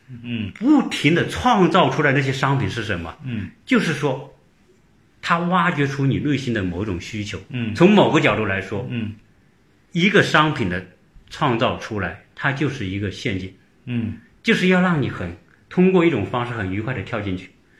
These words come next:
Speaker 1: 嗯。
Speaker 2: 你说你一天买那个车，你看我在国内还看到人买
Speaker 1: 嗯。
Speaker 2: 奔驰，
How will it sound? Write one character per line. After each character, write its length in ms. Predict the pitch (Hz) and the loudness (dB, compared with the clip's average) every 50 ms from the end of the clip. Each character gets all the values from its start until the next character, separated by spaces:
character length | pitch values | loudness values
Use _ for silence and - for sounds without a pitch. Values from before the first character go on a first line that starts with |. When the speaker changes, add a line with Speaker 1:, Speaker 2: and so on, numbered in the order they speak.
| _ - - - 110 | _ -20 -20 -16 -12
Speaker 1:
嗯。 160 | 110 107 104 | -10 -2 2
Speaker 2:
你 120 | 135 135 135 | 2 4 4
说 100 | 196 196 | 4 4
你 120 | 160 135 | 2 2
一 20 | |
天 200 | 135 139 165 165 | 0 0 0 0
买 200 | 160 147 104 87 | 0 0 0 -2
那 100 | 95 117 | -2 -2
个 100 | 113 113 | -4 -4
车， 200 | 104 - 123 120 131 | -4 -6 -8 -6 -2
你 160 | 135 120 120 | -2 0 0
看 140 | 123 151 151 | 2 0 0
我 160 | 117 95 95 | 0 -2 -2
在 80 | 110 113 | -2 -4
国 240 | - - 92 95 107 | -4 -6 -6 -4 -4
内 120 | 127 117 | -2 -2
还 120 | 104 117 117 | -2 -4 -4
看 140 | 120 117 | -4 -4
到 60 | 107 98 | -2 -2
人 100 | 95 101 | -4 -4
买 260 | 104 98 87 87 - _ _ _ - | -4 -6 -8 -8 -12 _ _ _ -2
Speaker 1:
嗯。 60 | 131 | 2
Speaker 2:
奔 160 | 160 156 165 | 2 2 2
驰， 300 | - - - 101 92 95 | 0 -2 -4 -6 -6 -8